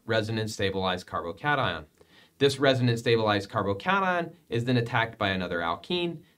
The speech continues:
to get here, elimination, and then the reaction continues with eventually water acting as the nucleophile to replace that group through the,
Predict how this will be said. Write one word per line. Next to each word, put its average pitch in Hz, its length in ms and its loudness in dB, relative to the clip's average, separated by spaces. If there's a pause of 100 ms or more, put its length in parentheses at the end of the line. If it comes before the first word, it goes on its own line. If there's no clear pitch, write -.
(160)
to - 80 -6
get 98 240 -4
here, 147 400 2 (400)
elimination, 123 840 0 (240)
and 175 180 2
then 165 100 0
the 147 100 4
reaction 107 580 2
continues 180 580 0
with 135 160 0
eventually 123 460 0
water 135 600 2 (260)
acting 120 380 0
as 101 140 -2
the 104 80 -6
nucleophile 104 800 -2
to - 120 -14
replace 101 460 -4
that 92 220 -8
group 147 360 -2 (220)
through 131 360 -4
the, 101 360 -2